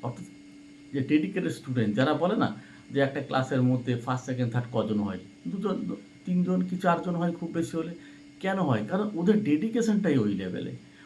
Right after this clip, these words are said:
ওরাই শেখে। পিছনের বেঞ্চের ছেলেরা থোড়ি না শিখতে যায়, তারা শুধু ঘড়ি দেখে কখন ঘন্টা পড়বে। তো সুতরাং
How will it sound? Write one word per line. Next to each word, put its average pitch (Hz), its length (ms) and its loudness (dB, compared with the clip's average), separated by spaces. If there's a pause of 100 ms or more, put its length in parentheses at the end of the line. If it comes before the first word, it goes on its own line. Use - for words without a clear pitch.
(160)
ওরাই 208 280 2
শেখে। 135 300 0
পিছনের 139 440 -2
বেঞ্চের 190 320 -4
ছেলেরা 180 220 -2
থোড়ি 147 240 -2
না 156 120 -6
শিখতে - 320 -8
যায়, 180 140 0
তারা 139 180 -2
শুধু 131 200 -6 (120)
ঘড়ি 131 220 2
দেখে 135 400 -2
কখন 127 240 0
ঘন্টা 113 360 0
পড়বে। 92 360 -8 (1000)
তো 127 100 0
সুতরাং 147 560 0